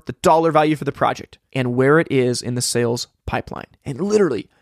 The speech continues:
you can give it to somebody else. You can give it to your kid. You can give it to the secretary. You can give it to your husband or to your wife and just say,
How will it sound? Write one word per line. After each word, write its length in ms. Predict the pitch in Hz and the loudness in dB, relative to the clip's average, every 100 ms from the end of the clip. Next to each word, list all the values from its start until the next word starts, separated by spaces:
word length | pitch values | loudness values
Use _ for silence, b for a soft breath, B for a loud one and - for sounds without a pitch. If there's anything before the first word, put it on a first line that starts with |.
| _ _ | _ _
you 120 | 117 127 | -4 -2
can 100 | 127 | 0
give 100 | 143 | -2
it 80 | |
to 80 | - | -2
somebody 280 | 131 120 139 | 0 2 2
else. 320 | 123 117 - 131 | 2 0 -12 -8
You 120 | 127 | -6
can 100 | 127 | -2
give 120 | 123 | -2
it 60 | - | 0
to 100 | 139 | -2
your 100 | 135 | 0
kid. 320 | 170 156 127 | 2 2 2
You 80 | 123 | -4
can 100 | 131 | 0
give 140 | 131 | 0
it 80 | - | 0
to 60 | 135 | -4
the 100 | 135 | 0
secretary. 580 | 165 160 147 135 117 | 0 0 -2 -2 0
You 80 | 113 | -2
can 80 | 131 | -4
give 140 | 135 | -4
it 60 | 135 | -2
to 100 | 135 | -2
your 100 | 135 | 2
husband 420 | 170 151 135 123 | 2 2 -2 -2
or 80 | 127 | -4
to 140 | - | 0
your 140 | 127 127 | 0 2
wife 360 | 156 170 127 | 2 2 0
and 80 | 127 | -6
just 160 | 123 - | -6 -2
say, 240 | 147 113 | 0 -2